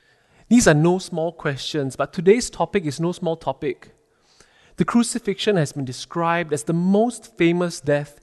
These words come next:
in all of history, the touchstone of Christian authenticity, the very center of God's plan for the whole world and all of history. This morning, as we scratch the surface of the crucifixion, we're gonna go through three things.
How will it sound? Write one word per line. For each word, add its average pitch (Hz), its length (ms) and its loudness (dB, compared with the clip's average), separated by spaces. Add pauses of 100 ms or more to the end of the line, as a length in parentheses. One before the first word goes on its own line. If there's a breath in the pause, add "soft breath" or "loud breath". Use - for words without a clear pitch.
(120)
in 151 160 4
all 190 240 4
of 143 120 -2
history, 131 540 -8 (460 loud breath)
the 190 80 6
touchstone - 840 4
of - 140 -4
Christian 180 520 -4
authenticity, 143 880 -4 (440 loud breath)
the 165 80 2
very 226 320 2
center 214 520 0
of 147 180 -2
God's 190 320 -2
plan 185 260 -6
for 175 120 -10
the 165 100 -8
whole 220 360 -2
world 196 340 0
and 135 100 -2
all 185 240 4
of 135 100 -6
history. 147 580 -8 (1500 soft breath)
This 220 200 4
morning, 190 340 6
as 160 140 -2
we 175 60 -10
scratch - 800 0
the 139 100 -4
surface 165 800 -2 (160 soft breath)
of 127 100 -2
the 135 100 -6
crucifixion, 151 680 -6
we're 147 80 -4
gonna 185 180 0
go 160 140 -4
through 165 360 -8 (120)
three 147 300 -8
things. 123 560 -6